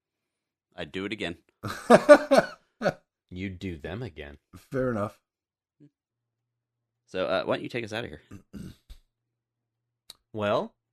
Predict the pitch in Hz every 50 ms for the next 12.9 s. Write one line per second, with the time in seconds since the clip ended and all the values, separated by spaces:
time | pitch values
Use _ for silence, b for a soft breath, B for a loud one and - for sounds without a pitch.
0 | - 117 104 98 92 92 104 113 151 208 - - - 104 92 90 98 123 160 214
1 | 247 190 202 214 196 190 214 233 220 - - - 202 196 196 196 190 190 190 190
2 | 185 - - 208 214 214 208 190 190 - 202 294 370 - - 95 90 110 170 -
3 | _ _ _ _ _ _ _ _ _ _ _ _ _ _ - 113 107 107 107 110
4 | 107 113 113 127 127 - 139 131 110 110 113 131 160 220 - - - 143 131 117
5 | 117 113 113 113 95 120 123 120 117 107 95 - - 147 - - - - 95 85
6 | 78 80 98 - - - - - - 110 98 101 92 - 101 95 92 90 87 87
7 | 87 87 82 - _ - 110 113 107 101 90 85 85 92 127 147 - - 87 82
8 | - _ _ _ _ _ _ _ _ - 95 85 90 87 - - 90 87 85 80
9 | - - 90 85 82 - - 90 101 135 - - - - - - - 90 87 82
10 | 85 82 82 - 82 78 76 - - - 82 80 80 101 151 - _ _ _ _
11 | _ _ _ _ _ _ - 107 98 120 104 92 104 107 117 120 107 - 104 95
12 | 92 - 143 147 175 220 208 185 156 - - 110 98 98 104 131 185 202